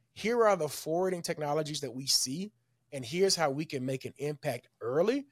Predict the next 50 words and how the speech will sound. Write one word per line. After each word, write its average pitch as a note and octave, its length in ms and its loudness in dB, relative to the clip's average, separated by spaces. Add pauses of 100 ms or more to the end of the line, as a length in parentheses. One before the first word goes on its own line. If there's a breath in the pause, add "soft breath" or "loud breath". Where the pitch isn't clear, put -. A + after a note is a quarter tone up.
(260)
I B2 60 -10
do D#3+ 160 -2
like, D#3+ 260 0
like C#3+ 240 2
what B2+ 220 -2
Life C#3 320 4
Church D#3+ 260 0
has D3 160 -2
done C#3 380 -2 (320)
in D3 180 -2
the C#3 220 -8
A C#3+ 160 -2
R D3+ 180 0
space, D#3+ 460 -4
where D#3 100 0
they E3+ 160 4
do G3 220 -2
have E3 220 6
the C3 160 -8
avatars C3 640 -2
and A#2+ 80 -6
you C3 80 -2
walk C3 240 -4
into C3+ 220 -6
a C3 40 -4
sanctuary B2 640 -4
and A2+ 100 -10
you C3 120 -6
see C3 180 -2
somebody, B2+ 460 -8
you B2+ 80 -12
have A#2 100 -12
a A2+ 60 -18
conversation. C3 580 -2 (400 soft breath)
But E3 100 8
I F3 40 12
also, F#3+ 480 10
I've D#3 140 4
also F#3+ 340 8
seen F3+ 260 0
those E3 180 4
same D#3+ 280 2
avatars E3 500 2
be C3+ 140 -4
floating D#3 420 -2
in C#3 80 -4
the C#3 80 -8
middle C#3+ 240 2
of B2+ 80 -2
service, D3+ 540 6